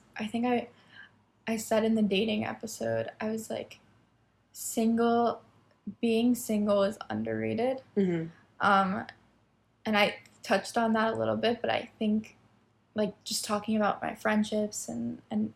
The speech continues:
Speaker 1: talking about yours, like, I'm starting to realize, like,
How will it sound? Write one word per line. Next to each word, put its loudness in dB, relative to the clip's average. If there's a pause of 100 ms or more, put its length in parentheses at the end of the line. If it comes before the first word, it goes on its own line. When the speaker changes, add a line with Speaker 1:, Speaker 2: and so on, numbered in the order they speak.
Speaker 1:
talking -2
about 0
yours, 2
like, -4
I'm 0
starting -2
to -8
realize, -2
like, -10